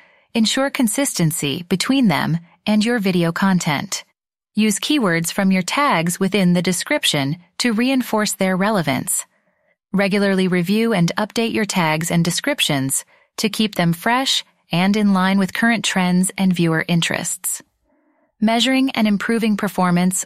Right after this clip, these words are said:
Monitoring video analytics is essential for understanding the effectiveness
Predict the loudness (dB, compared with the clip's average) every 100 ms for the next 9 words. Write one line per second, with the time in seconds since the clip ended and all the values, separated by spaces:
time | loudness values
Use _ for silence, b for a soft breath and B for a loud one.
0 | 0 2 2 2 2 2 2 0 0 0
1 | 0 2 0 -2 -2 -2 -2 0 0 0
2 | -2 0 0 0 0 -2 0 2 4 2
3 | 2 0 -2 -2 -2 0 0